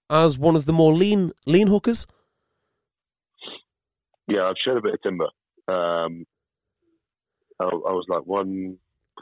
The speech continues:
Speaker 2: probably hundred and eighteen kilos at my curviest, shall we say.
Speaker 1: Okay, yeah, that's,
Speaker 2: That's
Speaker 1: uh,
Speaker 2: solid.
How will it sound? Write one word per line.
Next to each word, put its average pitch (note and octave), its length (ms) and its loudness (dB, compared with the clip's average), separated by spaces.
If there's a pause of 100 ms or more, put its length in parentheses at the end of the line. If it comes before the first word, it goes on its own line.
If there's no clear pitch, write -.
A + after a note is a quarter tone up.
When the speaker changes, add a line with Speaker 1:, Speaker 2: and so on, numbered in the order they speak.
(440)
Speaker 2:
probably D#2+ 200 -8
hundred E2 280 -10
and D#2+ 100 -4
eighteen F2 280 -8
kilos G2 420 -2 (260)
at - 80 -10
my E2+ 160 -4 (200)
curviest, G2 300 -2 (280)
shall G#2+ 100 -4
we F#2 80 0
say. - 120 0
Speaker 1:
Okay, F#2+ 240 -2
yeah, A2 200 -2
that's, - 260 -4
Speaker 2:
That's A#2+ 180 2
Speaker 1:
uh, F#2 40 -2
Speaker 2:
solid. F#2+ 160 -4